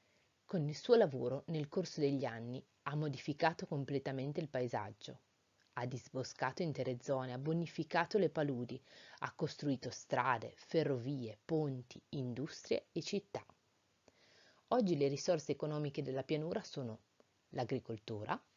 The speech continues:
l'allevamento e l'industria. Le coltivazioni più diffuse sono soprattutto gli ortaggi, le barbabietole da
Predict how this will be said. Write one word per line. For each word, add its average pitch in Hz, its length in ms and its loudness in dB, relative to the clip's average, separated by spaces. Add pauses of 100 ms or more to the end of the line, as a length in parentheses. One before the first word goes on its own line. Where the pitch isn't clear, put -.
(420)
l'allevamento 110 960 -2 (280)
e - 80 -2
l'industria. 220 720 -4 (2250)
Le 311 140 -2
coltivazioni 185 720 4
più 147 140 -2
diffuse 123 640 -4
sono - 260 -4
soprattutto 214 560 2
gli 143 140 6
ortaggi, 123 720 -2 (300)
le 139 160 0
barbabietole 120 760 -2
da 110 140 -4